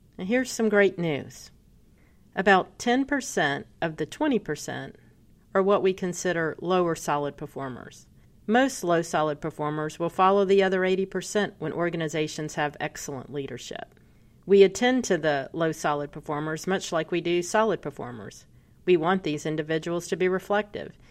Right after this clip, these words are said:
and we have to be a little more directive with performance expectations with these solid and low performers. Here's an approach you can use with low solid performers. Identify the area where the low performer is struggling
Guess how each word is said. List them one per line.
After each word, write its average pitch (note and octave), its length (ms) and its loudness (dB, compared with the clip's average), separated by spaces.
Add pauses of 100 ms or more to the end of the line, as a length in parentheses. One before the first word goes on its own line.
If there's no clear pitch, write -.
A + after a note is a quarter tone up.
(240)
and G#3 120 6
we G#3+ 120 8
have A3 240 4
to G#3+ 80 6
be F#3+ 480 2
a G3+ 40 2
little D4 220 2
more D4+ 160 2
directive A3+ 840 0
with E3+ 240 -4
performance D#3+ 500 -6
expectations - 1120 -10 (200)
with D#3 220 -8
these C#3+ 480 -10
solid C3+ 720 -6
and D3 260 -6
low C3+ 180 -6
performers. - 800 -18 (1120)
Here's E4 320 -2
an G3+ 60 2
approach F#3 400 2
you F#3+ 80 -4
can F3 160 -4
use E3+ 380 -4
with D#3 320 -6
low E3 160 0
solid D#3 420 -4
performers. - 720 -16 (960)
Identify B3 580 2
the F#3+ 180 2
area F3 380 0
where D#3+ 160 -4
the D3+ 300 -2
low F#3 180 -2
performer D#3 480 -6
is D3+ 100 -8
struggling D3 680 -6